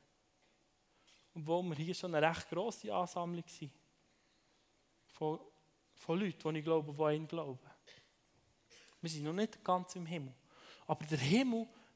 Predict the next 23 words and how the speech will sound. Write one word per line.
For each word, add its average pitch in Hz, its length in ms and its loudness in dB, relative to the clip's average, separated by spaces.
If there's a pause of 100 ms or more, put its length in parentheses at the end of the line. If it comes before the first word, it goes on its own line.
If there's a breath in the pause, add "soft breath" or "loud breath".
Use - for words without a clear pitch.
(340 soft breath)
bricht 240 420 6
punktuell 190 680 4
rein. 196 340 0 (2250 soft breath)
Dort, 208 220 8
wo 226 60 2
sich - 200 -6
Menschen 196 560 0
nach - 180 -6
dem 180 400 0
anfangen 165 340 -6
ausstrecken. - 600 -8 (380 loud breath)
Dort, 240 220 8
wo 233 100 10
Menschen 240 540 4
nicht 247 120 8
mehr 233 200 12
länger 269 260 4
auf - 180 0
die - 200 -14
alte, 240 680 4 (1700)
schlimme 214 540 6
Welt 196 360 12
schauen, 208 440 0